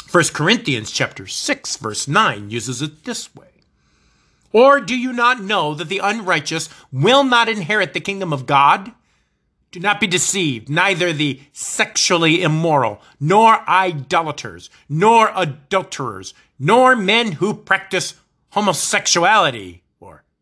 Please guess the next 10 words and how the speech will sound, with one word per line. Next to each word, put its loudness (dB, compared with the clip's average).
femininity." -4
Certainly, -6
infirm-, -2
infirmity -2
means 0
in -6
homosexuality -8
as -16
well, 2
but 0